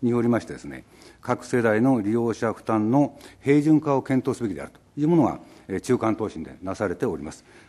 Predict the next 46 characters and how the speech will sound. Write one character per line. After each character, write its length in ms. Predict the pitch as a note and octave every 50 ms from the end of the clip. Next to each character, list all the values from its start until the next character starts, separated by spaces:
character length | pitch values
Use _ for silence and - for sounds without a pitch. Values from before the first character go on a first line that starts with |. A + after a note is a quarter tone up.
| _
さ 140 | - - E3+
ら 60 | D3
に 80 | B2+ G#2+
加 200 | - - C#3+ C#3+
え 40 | C#3+
ま 120 | C#3+ C3+
し 80 | - -
て、 180 | - F2+ D2+ - - - - - _ - -
え 320 | A2 G#2+ G#2+ G#2 G#2 G#2+
ー、 40 | G#2
来 160 | B2 C3 C3
年 240 | C3 C3 B2+ B2 B2
の、 240 | B2+ C3 B2 A2 - - - - - -
え 340 | A2 G#2 G2 G2 F#2+ F#2 F#2
ー、 20 |
概 200 | F2+ A2+ A#2 A2+
算 160 | - C3 A#2+
要 140 | A#2 A#2+ A2
求 100 | - F2+
を 40 | F2
受 80 | E2+
け 40 | A2
ま 100 | A#2+ B2
し 60 | -
て 80 | - F2
で 60 | D#2+
す 60 | -
ね、 160 | C3+ C#3+ C3 - - - _ -
建 240 | - C3 C#3 C3+
設 240 | C3+ - C3 B2 A#2+
債 280 | - - - C3 C3 B2+
務 160 | A#2+ B2 D#3
の 240 | F3 D3 F#2+ - - - - -
償 300 | - - - C3+ C3+ C3
還 180 | C3+ C3 B2+ B2
が 60 | A2+
終 80 | G#2 B2+
わ 60 | D#3
っ 40 | -
た 100 | D3 A#2
と、 120 | - - - -
償 200 | - - B2+ A#2+
還 200 | A2 A#2+ A2+ A2+ A2
満 200 | A#2 A#2+ A#2+ A2+
了 180 | A#2 A#2 A#2
後、 340 | A2+ C3 D3 C#3 - -